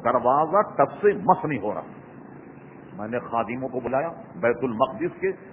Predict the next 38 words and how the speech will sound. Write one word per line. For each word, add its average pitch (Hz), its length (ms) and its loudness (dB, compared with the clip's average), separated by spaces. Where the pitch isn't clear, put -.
اور 120 120 0
ان 127 80 -4
کو 127 80 -6
بلا 120 260 4
کر 139 180 0
کہا 135 200 2
کہ 139 240 -2
تم 135 180 -6
زور 139 240 0
لگاؤ، 170 260 6
سب 165 160 4
نے 220 160 2
زور 175 360 6
لگایا، 247 320 4
ایسا 120 260 2
لگا 104 380 2
جیسے 113 400 0
ہم 120 100 -2
کسی 127 360 -2
پہاڑ 104 420 2
کو 143 240 0
ہلا 131 320 8
رہے 95 80 0
ہیں، - 180 -10
ایسا 175 260 8
لگا۔ - 460 -4
سب 202 140 4
لوگ 220 360 4
لگے، 233 400 2
نہیں 101 240 -6
بند 131 200 0
ہوا۔ 143 220 0
پھر 180 220 -2
ہم 117 140 -6
نے 139 120 -6
ستار 107 400 0
کو 113 160 -2
بلایا، 123 360 0